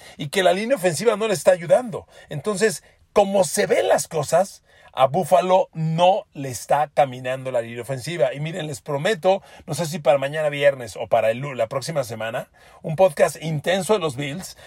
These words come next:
porque otra cosa que no está caminando con Buffalo, y también, perdónenme,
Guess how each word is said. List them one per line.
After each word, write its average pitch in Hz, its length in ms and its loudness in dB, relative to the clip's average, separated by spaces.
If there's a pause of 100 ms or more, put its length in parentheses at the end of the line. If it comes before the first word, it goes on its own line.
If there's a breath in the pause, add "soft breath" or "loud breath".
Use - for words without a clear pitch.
(100)
porque 143 240 0
otra 269 240 4
cosa 247 340 0
que 170 200 -6
no 156 300 4
está 220 320 -2
caminando 185 560 0
con 127 160 -4
Buffalo, 139 400 -2
y 170 100 -10
también, 139 440 0
perdónenme, 151 580 -2